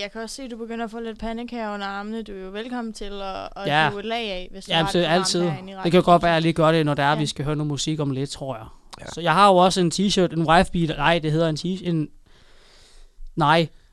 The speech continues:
Speaker 2: Jeg har
Speaker 1: Tanktop.
Speaker 2: en hvid tanktop på under, den hedder ikke en wife beater. Det er noget andet.
Speaker 3: Jamen, det
Speaker 2: Nej,
Speaker 3: er
Speaker 2: vi, øh, vi,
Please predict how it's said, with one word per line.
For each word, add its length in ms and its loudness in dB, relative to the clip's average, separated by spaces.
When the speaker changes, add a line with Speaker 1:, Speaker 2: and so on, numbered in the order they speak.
Speaker 2:
Jeg 140 4
har 160 8
Speaker 1:
Tanktop. 180 2
Speaker 2:
en 100 4
hvid 160 6
tanktop 480 2
på 120 0
under, 280 4
den 160 0
hedder 180 0
ikke 120 0
en 80 0
wife 240 2
beater. 300 -8
Det 120 -4
er 40 0
noget 160 2
andet. 280 0
Speaker 3:
Jamen, 160 -10
det 100 -10
Speaker 2:
Nej, 240 6
Speaker 3:
er 40 2
Speaker 2:
vi, 220 2
øh, 340 8
vi, 200 -2